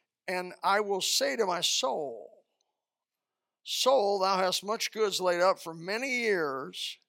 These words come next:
Take thine ease, eat, drink, and be merry.' But God said unto him, 'Thou fool,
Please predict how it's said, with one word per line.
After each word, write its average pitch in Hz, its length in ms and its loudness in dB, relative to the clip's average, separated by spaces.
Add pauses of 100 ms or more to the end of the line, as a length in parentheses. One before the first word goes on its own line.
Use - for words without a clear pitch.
(380)
Take 170 260 -10
thine 165 400 -2
ease, 202 920 -6 (840)
eat, 196 180 -8
drink, 185 300 -6
and 185 100 -6
be 190 100 -6
merry.' 190 460 -10 (1160)
But 160 80 -18
God 254 200 4
said 233 240 2
unto 180 160 -2
him, 175 220 -2
'Thou 175 180 2
fool, 170 600 -10